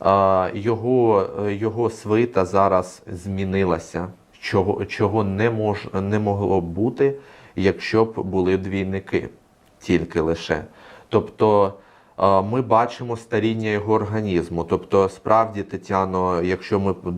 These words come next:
ми ж всі дивились його звернення про, е, міжконтинентальну балістику,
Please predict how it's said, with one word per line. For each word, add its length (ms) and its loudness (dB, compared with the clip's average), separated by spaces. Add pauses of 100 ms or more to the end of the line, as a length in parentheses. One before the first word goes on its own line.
ми 160 -2
ж 120 -8
всі 220 -2
дивились 520 2
його 240 0
звернення 720 -2
про, 380 0 (140)
е, 20 -10 (280)
міжконтинентальну 1120 -2
балістику, 760 -4